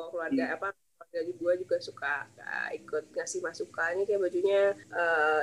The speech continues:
Speaker 1: cocok, warna ini bagus, make up ini bagus, eh, make up ini kayaknya, eh,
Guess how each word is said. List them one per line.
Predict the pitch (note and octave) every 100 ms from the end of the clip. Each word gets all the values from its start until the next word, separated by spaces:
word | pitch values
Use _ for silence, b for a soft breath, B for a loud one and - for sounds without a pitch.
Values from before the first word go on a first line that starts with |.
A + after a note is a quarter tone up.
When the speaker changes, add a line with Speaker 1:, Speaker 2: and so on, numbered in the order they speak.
| -
Speaker 1:
cocok, | A3 A3+ A#3+ A3+ A3+
warna | G#3+ G3+ F#3+
ini | F#3+ A3+ A3+ A3
bagus, | F#3 F#3 G3+ G#3+
make | G3+ F3+
up | D#3+
ini | F#3
bagus, | G3+ F#3+ F3+ F#3 F#3+ G3+
eh, | G#3
make | G#3
up | G3+
ini | G#3+ A#3 B3+
kayaknya, | A#3 A3+ B3+ B3+ B3+ B3
eh, | - - G3 F#3+